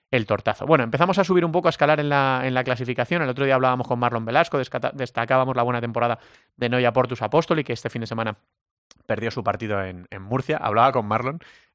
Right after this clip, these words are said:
eh, y se lo comentaba a Cancho el otro día, bueno, lo hablábamos todos, ¿no? Eh, los viajes estos que se pegan hoy ya por, <laughs> por España,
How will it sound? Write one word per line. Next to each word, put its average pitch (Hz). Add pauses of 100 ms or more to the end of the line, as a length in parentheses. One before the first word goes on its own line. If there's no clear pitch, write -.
eh, 107
y 101
se 101
lo 98
comentaba 101
a 113
Cancho 117
el 107
otro 104
día, 131
bueno, 120
lo 98
hablábamos 107
todos, 120
¿no? 127
Eh, 101
los 101
viajes 107
estos 110
que 110
se -
pegan 107
hoy 110
ya 104
por, 107
<laughs> -
por -
España, 135